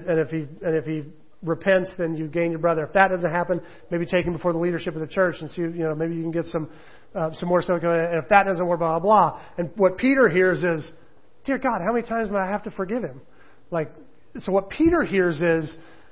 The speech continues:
"If I do this, I'm gonna wind up having to forgive this guy." Like, he doesn't, what we hear is, "What steps do I have to go through before I can excommunicate somebody? Like, what steps do I have to go through before I can kick him out of my life and be done with him?" Peter doesn't hear that. Peter hears,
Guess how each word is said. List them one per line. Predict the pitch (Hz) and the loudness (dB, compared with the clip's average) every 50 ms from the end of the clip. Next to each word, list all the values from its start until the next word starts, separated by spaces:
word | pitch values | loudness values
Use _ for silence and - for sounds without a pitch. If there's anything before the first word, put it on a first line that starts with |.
| - - - - - - - - - - - | -20 -20 -20 -20 -20 -20 -20 -20 -14 -4 0
"If | 320 320 320 - | 0 2 2 2
I | 285 254 196 175 | 2 0 0 0
do | 165 233 254 247 | 0 2 2 2
this, | 190 190 180 170 - - - | 4 4 4 4 4 2 -2
I'm | 185 190 202 | -2 2 2
gonna | 220 202 185 | 4 4 4
wind | 170 180 175 175 165 | 4 4 4 2 0
up | 151 | -2
having | - 175 165 165 165 160 151 | -2 -2 -2 0 -2 -2 -4
to | 147 | -6
forgive | 143 - 160 143 175 185 175 | -6 -8 -6 -4 -2 -2 -2
this | 151 156 - - | -4 -6 -6 -6
guy." | - 160 143 135 135 143 147 - - - - | -8 -10 -10 -8 -10 -14 -16 -16 -20 -14 -8
Like, | 165 160 147 160 214 | -8 -8 -8 -8 -12
he | 202 151 151 226 | -12 -6 -2 2
doesn't, | 262 294 277 220 226 202 180 202 208 | 4 4 6 6 4 2 2 2 2
what | 196 202 196 | 2 2 2
we | 202 269 294 294 226 | 2 2 4 4 2
hear | 175 214 202 185 175 | 2 2 4 4 4
is, | 170 156 - - - - - - | 2 0 -4 -8 -14 -18 -20 -2
"What | - 196 208 202 | 4 4 4 4
steps | - - - 202 180 175 - | 4 2 4 4 4 4 2
do | - 185 | 0 0
I | 170 156 | 2 4
have | 156 165 156 - | 4 2 2 0
to | 165 | 0
go | 139 165 160 156 | 2 4 4 4
through | 160 160 160 143 | 4 0 -2 -2
before | 147 143 - 175 156 | -4 -2 0 0 0
I | 151 | 0
can | 147 160 151 | 0 -2 -2
excommunicate | 147 147 - - 160 160 151 147 - 156 147 143 - | -2 -4 -4 -6 -4 -4 -4 -4 -4 -6 -8 -6 -6
somebody? | - 147 135 117 - 131 143 151 - - - - - - | -8 -8 -8 -8 -10 -10 -10 -10 -10 -12 -16 -16 -6 -4
Like, | 180 170 | 0 2
what | 208 208 - | 2 2 2
steps | - - 233 208 156 - | 2 2 2 2 2 4
do | 220 196 | 2 2
I | 180 | 4
have | 175 170 | 2 2
to | 170 | 2
go | 180 175 | 0 0
through | 165 180 | 2 0
before | 160 156 - 196 175 | -2 -2 0 0 0
I | 160 | 0
can | 151 160 | 0 -2
kick | - - 170 - | -4 -6 -6 -4
him | 165 165 | -2 -2
out | 160 156 | -2 -2
of | 156 | -2
my | 151 151 | -2 -2
life | 160 156 151 147 143 - - - - - - - - - | 0 0 0 -2 -4 -8 -12 -18 -20 -20 -20 -18 -12 -8
and | 165 | -6
be | 156 160 147 | -4 -4 -2
done | 135 180 185 185 180 | 2 2 2 4 2
with | 165 147 135 | 0 -2 -2
him?" | 143 139 143 139 - - - - - - - | -4 -8 -8 -10 -12 -16 -20 -20 -20 -8 -2
Peter | 202 233 247 247 | -2 0 2 4
doesn't | 214 190 151 170 156 | 4 4 2 2 0
hear | 185 277 254 196 | 2 2 2 2
that. | 156 139 147 - - | 2 -2 -4 -8 -6
Peter | - 214 226 220 208 | -4 -2 0 0 0
hears, | 165 151 180 175 165 160 151 - - | 0 0 2 2 2 0 -2 -4 -10